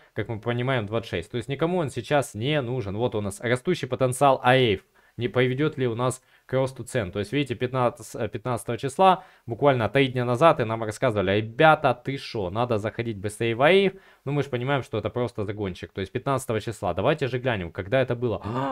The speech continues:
<gasps> На вот этой свечке, блядь, и вот это как раз вынос шортов был, и потом падение минус двадцать процентов. И у нас говорят, что, ребята, потенциал, потенциал к росту. Ну и давайте посмотрим ради интереса, был ли тут массовый ин-, вынос шортов. Давайте откроем пятнадцатого числа. Вот оно,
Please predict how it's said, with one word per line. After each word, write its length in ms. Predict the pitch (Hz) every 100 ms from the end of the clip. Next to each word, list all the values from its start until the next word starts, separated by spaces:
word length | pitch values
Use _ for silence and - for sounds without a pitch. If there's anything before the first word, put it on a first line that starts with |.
| 240 190
<gasps> 40 |
На 120 | 131
вот 200 | 147 175
этой 200 | 185 170
свечке, 540 | 156 156 165 156 - 110
блядь, 580 | 92 113 147 156 135 123
и 100 | 120
вот 180 | 127
это 120 | 135 127
как 180 | 117 127
раз 180 | 123
вынос 240 | 120 120 110
шортов 400 | 117 - 175 160
был, 180 | 143 135
и 140 | 131
потом 320 | 120 147 139
падение 360 | 123 120 123 104
минус 240 | 113 104
двадцать 280 | 104 107 -
процентов. 400 | 113 107 95 92
И 100 | 98
у 60 | 120
нас 160 | 117
говорят, 220 | 110 107
что, 160 | - 101
ребята, 340 | 104 139 139
потенциал, 720 | 104 - 127 120 - 135 123 98
потенциал 560 | 107 123 127 151 143
к 80 | 131
росту. 420 | 143 143 - 101
Ну 100 | 117
и 60 | 131
давайте 280 | 123 123 110
посмотрим 420 | 107 127 113 98
ради 160 | 98
интереса, 440 | 104 107 117 - 87 - - _
был 200 | 117 147
ли 140 | 127 123
тут 180 | 120
массовый 440 | 123 127 - 104 110
ин-, 200 | 110 101
вынос 300 | 120 107 -
шортов. 340 | 110 104 95
Давайте 280 | 92 113 107
откроем 320 | 101 113 92
пятнадцатого 460 | - 110 101 - 101
числа. 340 | 107 - 139
Вот 240 | 107 113 98
оно, 320 | 117 170